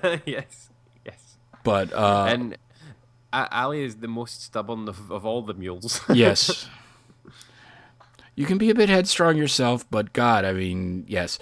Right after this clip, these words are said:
Speaker 2: Congratulations on two hundred episodes, guys. Uh, that
Speaker 1: Yes.
Speaker 2: is a major milestone. One that we're coming up on this show fairly soon, and, um,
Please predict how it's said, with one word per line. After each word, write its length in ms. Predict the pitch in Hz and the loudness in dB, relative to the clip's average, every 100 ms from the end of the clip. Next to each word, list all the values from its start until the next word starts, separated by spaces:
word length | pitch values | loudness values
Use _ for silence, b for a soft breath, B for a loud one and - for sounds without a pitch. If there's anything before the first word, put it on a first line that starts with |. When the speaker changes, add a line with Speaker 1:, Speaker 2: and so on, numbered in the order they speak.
| B B | B B
Speaker 2:
Congratulations 880 | - 143 160 156 143 139 135 120 110 | -2 8 10 10 8 6 6 2 -2
on 140 | 110 | -6
two 180 | 113 110 | -4 -6
hundred 260 | 104 98 | -4 -2
episodes, 540 | 98 98 95 - 87 - | -2 -4 -8 -12 -12 -10
guys. 360 | 87 82 82 | -8 -8 -8
Uh, 220 | 87 95 101 | -8 -6 -6
that 260 | 101 104 - | -2 -4 -4
Speaker 1:
Yes. 80 | 117 | -2
Speaker 2:
is 200 | 113 110 | -2 0
a 200 | 104 98 | -2 -4
major 400 | 92 92 101 107 | -4 -6 -6 -6
milestone. 760 | 98 92 85 90 - 95 117 131 _ b b b b b b b b b _ | -6 -6 -6 -10 -8 -8 -8 -10 _ b b b b b b b b b _
One 220 | 127 127 | 2 4
that 140 | 127 120 | 4 4
we're 120 | 117 | 0
coming 280 | 113 113 107 | -2 -4 0
up 200 | 104 - _ _ - - - _ _ - | -2 -4 _ _ -20 -20 -20 _ _ -8
on 180 | 92 95 | -4 -2
this 120 | 101 | -2
show 300 | - 101 92 95 | -2 -2 -2 -6
fairly 540 | - 95 90 92 82 - | -8 -8 -6 -8 -10 -8
soon, 420 | - 98 117 143 | -8 -4 -2 -2
and, 500 | 107 107 107 104 101 | -2 -2 -2 -2 -2
um, 400 | 98 98 95 95 | 0 0 -2 -4